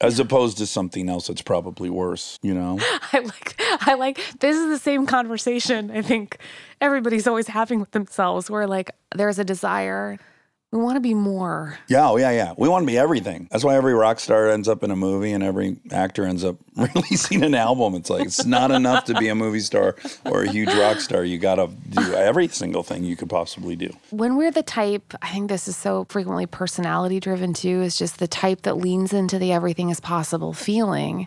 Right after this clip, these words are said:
Speaker 1: Mm-hmm.
Speaker 2: I mean, this is why the, like, trying to give up my own prosperity gospel has been, like, a real,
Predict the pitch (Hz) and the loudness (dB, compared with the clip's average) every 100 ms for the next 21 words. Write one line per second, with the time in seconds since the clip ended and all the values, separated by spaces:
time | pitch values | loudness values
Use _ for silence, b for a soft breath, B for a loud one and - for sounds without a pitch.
0 | - - 220 240 247 151 214 208 208 202 | -4 -2 0 2 2 2 2 2 0 -4
1 | 185 190 190 190 180 175 170 - 190 180 | -2 2 2 2 0 -2 -4 -4 -2 0
2 | 175 175 170 175 180 170 165 - 170 - | 0 0 0 0 0 0 0 -2 -6 -2
3 | 165 196 185 156 160 170 160 160 - 165 | 0 0 0 -2 -2 -6 -6 -8 -6 -4
4 | 170 165 160 - 160 165 180 196 208 202 | -4 -4 -6 -10 -10 -6 -4 -2 -2 -2
5 | 202 | -6